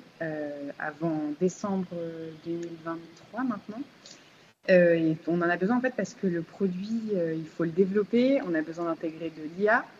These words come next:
Et tout ça, ça coûte pas mal d'argent. Et on a aussi besoin de communiquer. Et ça coûte aussi beaucoup d'argent. Aujourd'hui, chez Gabi, on est déjà six.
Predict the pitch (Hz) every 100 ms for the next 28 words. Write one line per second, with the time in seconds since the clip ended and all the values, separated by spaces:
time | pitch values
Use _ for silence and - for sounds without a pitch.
0 | - - 180 160 160 - - 196 185 170
1 | - - 170 170 175 175 170 160 214 240
2 | 196 175 185 - 180 180 180 226 226 226
3 | 226 254 285 - - - - - 160 -
4 | 156 202 196 - - - 165 - 180 165
5 | - 180 165 185 220 190 170 180 - 175
6 | 160 180 180 160 156 160 160 - 240